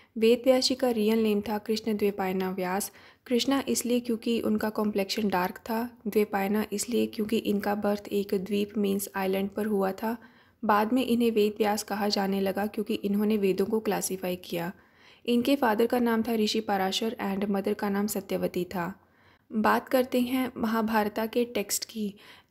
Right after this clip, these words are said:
एपिक पोएम महाभारता का टेक्स्ट तीन स्टेजेस में डेवलप हुआ। फर्स्ट स्टेज की स्टोरी कुछ इस तरह है।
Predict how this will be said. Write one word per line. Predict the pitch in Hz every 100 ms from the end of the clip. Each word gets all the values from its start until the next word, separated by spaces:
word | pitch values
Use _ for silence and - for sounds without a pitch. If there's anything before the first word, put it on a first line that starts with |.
| -
एपिक | 233 - 294
पोएम | 247 233 240
महाभारता | 220 226 226 220 208 226 226
का | 220 220
टेक्स्ट | 214 214 202 -
तीन | 220 - 226
स्टेजेस | 240 220 208 214
में | 214 208
डेवलप | 202 190 202 202
हुआ। | 208 214
फर्स्ट | 226 208 208 -
स्टेज | 220 - 202 202
की | - 202 202
स्टोरी | - 208 208
कुछ | 202 208 -
इस | 220 220
तरह | 208 208
है। | 202 208